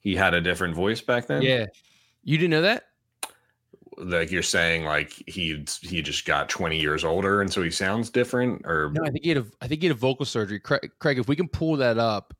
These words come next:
Speaker 1: Oh.
Speaker 2: uh, it's, it's Doc Rivers back in, like, I think he was on T N T back in the day. He was a broadcaster, but voice is, like, significantly
Speaker 1: Yeah.
Speaker 2: different 'cause you got his, his gravelly voice and everything. I think he had a, I think he had a, a, a throat surgery.
Speaker 1: Oh,
Speaker 2: Had a
Speaker 1: yeah,
Speaker 2: completely
Speaker 1: okay.
Speaker 2: different voice.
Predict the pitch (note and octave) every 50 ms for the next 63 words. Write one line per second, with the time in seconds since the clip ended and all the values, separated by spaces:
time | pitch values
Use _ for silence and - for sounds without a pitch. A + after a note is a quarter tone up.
0 | _ - - - A2 G2+ G2+ G2+ G2 F#2 - _ _ _ _ _ _ A2+ A#2 G#2+
1 | - - - - - A2+ A2 - - - _ _ - B2 B2 B2 - B2 B2 A#2+
2 | A2 A2+ A2 G#2+ F#2+ - _ A2+ A2 G#2 G#2 - A2 G#2 G2+ G2 G2 G2 G2+ G2+
3 | F2+ G#2 - C3 C3 A2 G#2 G2+ G2+ - B2 A2 G2 F#2 G2 - - G#2 F#2 F2
4 | - _ _ _ F#2 F2+ - F#2 F2+ F2 D#2+ F2+ F2 E2+ - _ _ - - _
5 | _ G#2 F#2+ F#2+ E2 G#2+ G2+ G#2 F#2+ - - G2 F2 - - F2+ - _ - -
6 | - - _ _ _ - A#2 G2 F2 G#2+ B2 C3 C3+ B2+ - A#2 G2+ G2 G#2 F#2+
7 | - - A#2+ B2+ A#2+ G#2 - G#2+ G#2 F#2 E2 B2 - A2+ G2+ F#2 G2+ F#2 G2+ C#3+
8 | A#2 A2 G2+ F#2+ - - - - - G2 - - A#2 A2 G#2+ A2 G2+ A#2 B2 A#2+
9 | A2 A#2+ B2+ C3 - - - - _ _ _ - C3 C3 C3 C#3 C#3 - A2+ F#2
10 | C#3 C#3 D3+ C#3+ B2 A#2+ A2+ G2 G2+ F#2+ E2+ - _ _ _ A#2 A#2 A2+ B2+ B2
11 | B2+ A2+ A2 G#2+ G#2 G2+ - G#2+ G#2 - - - G#2 F2+ - B2 B2 B2 - -
12 | A2 G2 F2 - F2 E2+ - _ _ _ - A#2 B2+ B2+ B2 D3 D3 C3 D3 E3+
13 | G3+ F3 E3+ F3 F3+ E3+ F3 E3 F#3 F3+ C#3 - - -